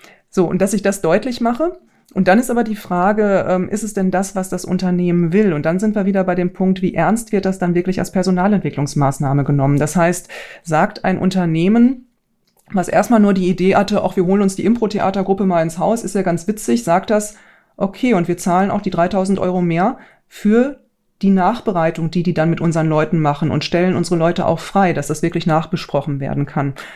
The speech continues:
Ähm, und da braucht es, glaube ich, so Leute, die beim Brombacher Stipendium <laughs> zum Beispiel dabei waren, die solche Erfahrungen gemacht haben, die dann als C E Os in die Unternehmen gehen und die sagen, ja, und das ist es wert.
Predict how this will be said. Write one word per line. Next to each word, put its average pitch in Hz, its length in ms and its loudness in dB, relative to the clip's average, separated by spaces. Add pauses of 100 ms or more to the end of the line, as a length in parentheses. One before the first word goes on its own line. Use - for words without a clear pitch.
(360)
Ähm, 165 320 -2
und 175 160 -2
da 170 180 4
braucht 208 340 2
es, 202 140 -8
glaube 190 320 0
ich, 196 320 -4 (340)
so - 160 -6
Leute, 180 480 0
die 170 180 -2
beim 160 200 0
Brombacher 160 400 -2
Stipendium 240 540 0
<laughs> - 0 -
zum 214 140 -6
Beispiel 214 340 0
dabei 185 380 2
waren, 185 220 0
die 175 100 -2
solche 190 280 -2
Erfahrungen 208 500 0
gemacht 175 360 -4
haben, 175 220 -2
die 208 120 0
dann 202 160 0
als 170 260 -4
C 175 200 0
E - 40 -6
Os 170 220 0
in 175 120 0
die 156 100 0
Unternehmen 170 520 2
gehen 180 200 0
und 165 120 -2
die 175 60 -2
sagen, 170 320 2
ja, 190 200 2
und 147 120 -2
das 147 100 -10
ist 170 140 -4
es - 160 -6
wert. 143 340 -2